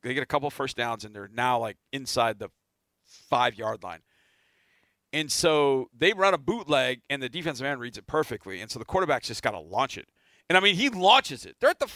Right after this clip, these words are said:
they're at the five-yard line, and this ball's in the air. It's gotta be forever. And one of the Elks players makes a catch, gets both feet in bounds, and I'm like, "Man, he threw that a long way." Then you realize, "Oh, yeah, that's a twenty, that's a twenty-yard end zone." He just threw it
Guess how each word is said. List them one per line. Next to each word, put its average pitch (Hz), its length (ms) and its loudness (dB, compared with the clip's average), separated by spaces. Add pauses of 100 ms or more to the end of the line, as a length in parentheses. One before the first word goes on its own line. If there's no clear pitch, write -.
(140)
they're 392 120 0
at - 60 -6
the 254 60 -12
five-yard 254 680 4
line, 120 320 -4 (840)
and 185 240 2 (320)
this - 160 -2
ball's 208 260 6
in 180 60 -8
the 175 140 -8
air. 160 220 6
It's 131 120 -6
gotta 160 260 4
be 143 120 -10
forever. 131 580 -2 (100)
And 131 260 -6 (120)
one 135 260 -2
of 165 100 -2
the 170 220 2
Elks 170 320 4
players 185 460 -2
makes 147 240 -4
a 160 60 -12
catch, - 360 -2
gets 156 200 -8
both 156 260 0
feet 175 280 -8
in 151 160 -4
bounds, 147 360 2
and 131 60 -6
I'm 127 100 -10
like, 113 240 -8
"Man, 175 220 -14
he 190 120 -14
threw 175 200 -2
that 139 80 4
a - 20 2
long 135 240 0
way." 185 140 -2
Then 135 100 -10
you 117 60 -12
realize, 123 340 -4
"Oh, 117 80 -8
yeah, 127 240 -6 (320)
that's 151 140 -12
a - 20 -10
twenty, 123 380 -8
that's 147 140 -8
a - 40 -14
twenty-yard 117 460 -6
end 160 160 -8
zone." 90 260 -12 (360)
He 156 140 -4
just - 220 -2
threw 175 160 4
it 180 80 0